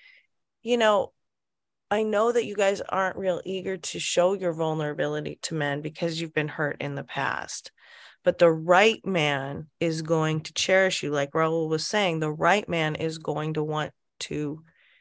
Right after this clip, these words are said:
give to you. And that's go-, he's gonna get something out of that, because men need to do good to feel good, and women need to feel good to do good. So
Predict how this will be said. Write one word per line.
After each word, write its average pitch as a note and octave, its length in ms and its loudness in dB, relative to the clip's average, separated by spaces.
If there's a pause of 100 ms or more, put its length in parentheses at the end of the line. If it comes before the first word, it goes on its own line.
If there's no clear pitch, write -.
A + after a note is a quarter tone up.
(320)
give A3 320 6
to - 140 0
you. C3 240 0
And D#3+ 200 2
that's F3 260 4
go-, F#3 260 2
he's F#3+ 280 -2
gonna A3 180 6
get F#3 320 6
something C#3+ 440 -2
out A2+ 200 0
of G#2 80 -10
that, A2+ 180 -6
because D#3 340 -4
men F3 420 2
need E3+ 300 -2
to - 120 -4
do D3+ 320 -2
good C#3+ 220 -2
to C#3 100 -4
feel B2 320 -8
good, C#3 220 -10
and C#3 160 -6
women F#3+ 340 6
need E3+ 180 0
to D#3 80 -2
feel D#3+ 300 6
good C3+ 240 -6
to F#2+ 80 -10
do E2 240 -12
good. - 200 -14
So F#3 180 2